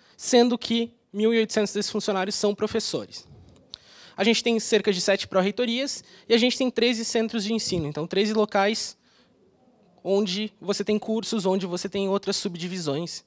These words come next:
internas. A gente tem cento e trinta e sete cursos de graduação, cento e trinta e dois de pós, cinquenta e um cursos de ensino básico, técnico, tecnológico e mais ou menos quatro mil e oitocentos alunos formados por ano.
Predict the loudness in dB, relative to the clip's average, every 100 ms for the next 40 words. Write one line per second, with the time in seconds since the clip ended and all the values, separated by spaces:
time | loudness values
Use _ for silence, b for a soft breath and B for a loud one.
0 | _ -16 -8 -6 -6 -8 -14 -18 -20 -20
1 | _ _ _ _ _ _ _ _ _ _
2 | _ _ _ _ B B B B B B
3 | 4 4 4 2 2 2 2 0 -2 0
4 | 2 0 -2 -4 -4 -2 -2 2 2 2
5 | 2 0 -2 -8 -20 -20 _ -20 _ b
6 | b -2 -2 -2 -2 0 2 2 2 2
7 | 4 4 4 0 -10 _ _ _ -4 2
8 | 2 4 0 0 -4 -2 -2 -2 -2 -2
9 | 0 0 -2 -6 -8 -6 -8 -8 -4 0
10 | 4 4 2 -2 -10 B B B B 2
11 | 2 4 4 2 0 -4 -8 -10 -4 -2
12 | 0 0 0 0 0 4 4 4 2 -2
13 | -8 -14 0 0 4 2 0 -6 -4 -2
14 | -2 -8